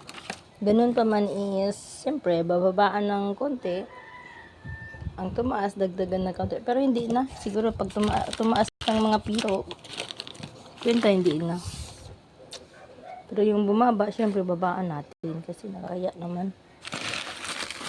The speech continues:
Ito ang mga juices ngayon, guys. Mabilis. Tsaka itong Nutribulls, Yakult. Yun, mabilis sa akin.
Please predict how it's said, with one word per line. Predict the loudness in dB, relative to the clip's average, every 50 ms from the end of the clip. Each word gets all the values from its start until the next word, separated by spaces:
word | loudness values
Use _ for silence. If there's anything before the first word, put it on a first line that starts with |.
| -12 -12 -14 -16 -18 -18 -18 -20 -2 0 2 2 2 0 -6 -12 -12 -12 -10 -2 0 2
Ito | 6 8 10
ang | 10 12 12 12 10 10 10 12
mga | 12 10 10
juices | 10 10 10 10 10 8 8 10
ngayon, | 10 10 10
guys. | 10 10 8 8
Mabilis. | 8 6 6 6 6 6 4 4 2 -4 -12 -12 -14 -16 -20 -20 -20 -20 -20 -20 -20 -20 -20 -18 -18 -18 -18 -18 -18 -18 -18 -16 -16 -14 -6
Tsaka | -2 -2 0
itong | 2 4 6
Nutribulls, | 8 8 10 10 10 10 10 10 12 12 12 12 12 12 10
Yakult. | 10 10 10 8 8 10 10 10 8 6 2
Yun, | 2 4 4
mabilis | 6 4 4 6 4 4 4 6
sa | 6 6 6
akin. | 4 4 4 2 2 2